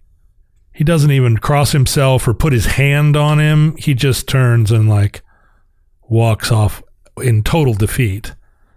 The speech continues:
And yeah, by this point in the movie, you're with Paul all the way. But he also, he's indicated by, by now that he is lost. There is no Paul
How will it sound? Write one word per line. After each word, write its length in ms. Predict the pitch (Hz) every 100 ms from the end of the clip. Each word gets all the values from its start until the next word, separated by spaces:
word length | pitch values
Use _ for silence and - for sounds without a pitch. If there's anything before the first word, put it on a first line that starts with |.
| _ _ _ _ -
And 280 | 113 107 -
yeah, 380 | 147 147 113 107
by 160 | 127
this 240 | 120 160 -
point 280 | - 156
in 100 | 123
the 80 | 107
movie, 440 | 113 143 110 107 - _ _
you're 240 | 135 135 151
with 300 | 117 127 -
Paul 360 | - 117 101
all 220 | 110 123 107
the 60 |
way. 480 | 98 110 104 95 95 - _ _ _ - - - -
But 100 | 170
he 160 | 123 160
also, 460 | 165 170 190 143
he's 280 | 113 120 127
indicated 640 | 135 160 151 143 113 113 110 _ _
by, 340 | 123 113 113 - - _
by 500 | 156 151 123 110 113 - -
now 480 | - 117 113 110 110
that 220 | 98 110
he 380 | - - 113 107
is 480 | 104 101 101 95 - - _ -
lost. 480 | 127 110 - - - _ _ _ _ -
There 140 | - 143
is 140 | 139
no 160 | 131 113
Paul 560 | - 107 87 - -